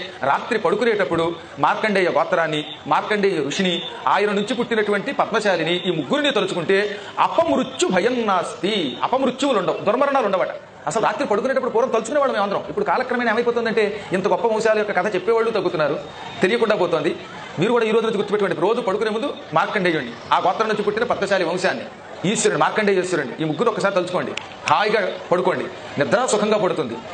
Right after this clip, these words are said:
తెల్లవారి లేచేలోపు దుర్మరణములు రావు అన్నారు, అపమృత్యువులు రావు. కొంతమంది హఠాత్తు గుండెకి తెచ్చిపోతూ ఉంటారు నిద్రలో,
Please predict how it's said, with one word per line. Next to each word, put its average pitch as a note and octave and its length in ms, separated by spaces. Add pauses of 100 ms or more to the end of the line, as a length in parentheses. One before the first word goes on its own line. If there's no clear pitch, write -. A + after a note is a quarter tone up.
(160)
తెల్లవారి A#3 380
లేచేలోపు G3+ 500 (120)
దుర్మరణములు A3+ 520
రావు E3 240
అన్నారు, C3 200 (120)
అపమృత్యువులు C4 600
రావు. D#3 140
కొంతమంది G3 340
హఠాత్తు A#3 320
గుండెకి G3+ 240
తెచ్చిపోతూ F#3 300
ఉంటారు E3+ 180
నిద్రలో, C3 240